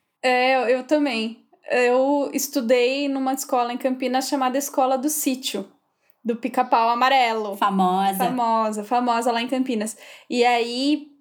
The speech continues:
Speaker 1: é, uma grande diversão minha era que, claro, a gente, no primário, a gente lia as histórias do Sítio do Pica-Pau Amarelo.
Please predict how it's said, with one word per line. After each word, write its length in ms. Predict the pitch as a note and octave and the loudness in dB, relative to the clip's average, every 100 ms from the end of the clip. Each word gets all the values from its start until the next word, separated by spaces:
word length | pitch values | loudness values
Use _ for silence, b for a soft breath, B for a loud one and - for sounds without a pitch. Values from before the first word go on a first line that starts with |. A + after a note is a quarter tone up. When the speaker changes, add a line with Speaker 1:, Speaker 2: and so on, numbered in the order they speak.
| _ _ _ _ _ - - | _ _ _ _ _ -18 -2
Speaker 1:
é, 460 | A#3+ A#3+ A3+ G#3+ - _ _ _ | 0 2 0 -4 -8 _ _ _
uma 200 | B3+ C4 | 2 2
grande 360 | B3+ B3+ D4 D#4 | 2 0 0 0
diversão 600 | C#4 C4+ C4+ C#4 C4 A#3+ | -2 0 0 0 -4 -4
minha 420 | A#3 A#3+ D4 C4+ A3 | -4 -2 -2 -2 -2
era 280 | G#3+ G#3+ | 0 0
que, 160 | A3 - | -4 -10
claro, 340 | - C4 B3 | 0 2 2
a 40 | A#3+ | 0
gente, 340 | A#3+ A#3 C4 | -4 -6 -6
no 720 | A#3+ - - - A#3 A#3 A#3+ A#3 | -6 -8 -12 -8 -4 -2 -4 -2
primário, 460 | C4+ C4 B3 B3 | 0 2 2 2
a 40 | C4 | 0
gente 260 | C4 C#4 | 0 -2
lia 280 | C4+ C4+ C#4 | 0 2 2
as 100 | A#3 | 0
histórias 760 | A#3 - A3 G#3+ A3+ B3 - b b - | -6 -4 -2 0 0 -4 -8 b b -8
do 100 | A3 | -4
Sítio 280 | B3+ A3 | -4 -4
do 80 | A3 | -6
Pica-Pau 360 | A3+ A3+ A3+ A3 | -2 -2 0 0
Amarelo. 540 | A3+ C4+ B3+ C4 C#4+ | 2 2 2 2 0